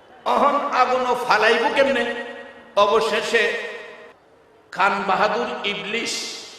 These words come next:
বালুকা ময়মনসিংহ এলাকায় তাইন আসেনি? আছে? তো একটু সাবধানে থাকেন। আগুনও ফালাইবার লেগে গেলাম, তাইন বই রইছে। আগুন থেকে বাঁচবার লেগে আপনাদেরকে দিবে না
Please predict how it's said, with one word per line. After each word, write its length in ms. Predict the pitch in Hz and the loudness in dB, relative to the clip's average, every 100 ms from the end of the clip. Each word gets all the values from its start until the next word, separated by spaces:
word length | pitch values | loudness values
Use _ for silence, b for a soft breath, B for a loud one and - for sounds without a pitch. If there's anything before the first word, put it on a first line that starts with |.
| - - - - - | -20 -20 -20 -20 -16
বালুকা 500 | 139 151 175 196 208 | -4 -2 0 0 0
ময়মনসিংহ 640 | 208 190 180 180 175 208 214 | 2 0 -2 -4 -6 -4 -2
এলাকায় 440 | 196 190 185 180 180 | 0 0 0 -2 0
তাইন 180 | 175 196 202 | 0 0 -2
আসেনি? 460 | 180 180 190 226 247 - - - - - - - - - - - - - - - | -2 -2 -4 -6 -6 -8 -12 -16 -18 -20 -20 -20 -18 -16 -16 -16 -16 -16 -18 -8
আছে? 320 | - 151 165 247 285 - - - - - - - - - - | -2 -2 -2 -4 -4 -8 -12 -14 -16 -16 -16 -16 -16 -16 -8
তো 60 | |
একটু 340 | 202 214 - 240 | -8 -8 -8 -8
সাবধানে 600 | - 196 202 202 214 247 | -2 -2 -2 -2 -2 -2
থাকেন। 560 | 240 240 226 214 160 123 - - - - - - | -2 -4 -2 -4 -4 -6 -12 -16 -18 -20 -20 -6
আগুনও 480 | 175 220 226 240 240 214 | 0 2 2 0 0 2
ফালাইবার 480 | 220 226 233 269 | 2 4 6 4
লেগে 320 | 277 277 277 277 | 6 6 6 4
গেলাম, 340 | 269 269 254 | 6 4 4
তাইন 340 | 254 233 247 | 2 2 2
বই 180 | 240 233 | 4 6
রইছে। 640 | 226 226 - 151 151 151 - _ - | 6 4 0 -2 -6 -12 -16 _ -6
আগুন 420 | - 214 226 254 254 | 0 2 2 2 2
থেকে 240 | 269 269 | 2 2
বাঁচবার 680 | 285 - 277 277 247 277 277 | 2 4 4 4 2 2 4
লেগে 240 | 277 277 285 | 4 4 6
আপনাদেরকে 720 | 285 285 277 277 277 294 294 | 6 4 0 0 0 0 -2
দিবে 340 | 285 285 277 311 | -2 -2 0 2
না 140 | 320 | 2